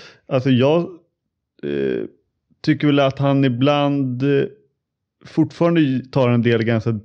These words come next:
eh, dumma beslut. Framförallt när han blir lite ivrig när, när han själv har farten uppe och kanske skjuter i lägen där han, eh, inte borde skjuta. Men, men, eh, alltså, och den, jag är helt övertygad om att han kommer fortsätta utveckla den delen. För den liksom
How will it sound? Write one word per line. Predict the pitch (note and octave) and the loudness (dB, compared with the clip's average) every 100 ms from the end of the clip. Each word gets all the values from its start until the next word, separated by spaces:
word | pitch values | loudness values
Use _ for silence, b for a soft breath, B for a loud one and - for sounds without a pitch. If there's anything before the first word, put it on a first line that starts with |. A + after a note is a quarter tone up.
| _ _ _ _ _ _ | _ _ _ _ _ _
eh, | C2 B1 A#1+ B1+ B2+ B2 | -4 -2 -2 -4 -6 -6
dumma | B2 A#2 C#3 B2+ B2 | -2 2 4 4 2
beslut. | B2 B2 E3 C3+ G#2 | 0 0 2 2 -2
Framförallt | - B2+ B2+ C#3 C3+ B2+ | -2 -2 0 0 0 -2
när | C3+ B2 | -2 0
han | A#2+ A#2+ A2+ B B B B | 0 0 -2 B B B B
blir | C3 C#3 | 0 2
lite | C3 D3 | 2 0
ivrig | - D#3 C3+ B2 C#3+ | 0 2 2 2 2
när, | C3 B2 B2 | 2 2 0
när | B2+ B2+ | 0 2
han | A#2+ | 2
själv | C3+ C#3+ B2 | 2 2 2
har | B2 | 0
farten | C3 A#2+ C3 | 0 0 0
uppe | C3 A#2+ - D3 | 0 -2 -2 0
och | G#2+ | 0
kanske | B2 A2 A#2 | -2 -2 2
skjuter | D3 C#3 B2 B2+ | 2 2 0 0
i | A#2 | 2
lägen | A#2 A2 G#2 G#2+ | 2 0 0 0
där | G#2+ G#2+ | 0 0
han, | G#2 G2+ b b b b _ | -2 -4 b b b b _
eh, | A2+ A2 A2 A2 A2 B2+ | -2 0 2 0 0 2
inte | B2 | 2
borde | A#2+ B2 C3 D3 | 2 2 2 2
skjuta. | C3+ G#2 A2 G#2 - | 0 -2 -4 -8 -6
Men, | C3 B2 A#2+ A#2+ | 0 2 2 0
men, | C3 B2 A#2+ A#2+ | 0 2 2 2
eh, | A#2+ A#2+ | 0 0
alltså, | B2+ A2+ B2 A#2+ - | -2 0 0 -2 -2
och | B2+ | -2
den, | A2+ C3 C3+ C#3+ - | 0 0 -2 -12 -10
jag | - C#3 | -4 0
är | C3 | 2
helt | C3 C3+ B2+ | 2 2 0
övertygad | A2+ G#2+ | 0 0
om | A2+ | 0
att | A2 | 0
han | A2+ | 0
kommer | A2 A2+ | 0 0
fortsätta | - A#2 D3 C#3+ | 0 0 0 0
utveckla | C3 A2+ D3 C3+ C3+ | 0 0 -2 -2 0
den | G#2 G#2 | 0 0
delen. | A2+ G#2 G#2+ | 0 0 -2
För | A#2 | 0
den | B2+ B2+ | 2 2
liksom | A#2+ A#2 | 2 0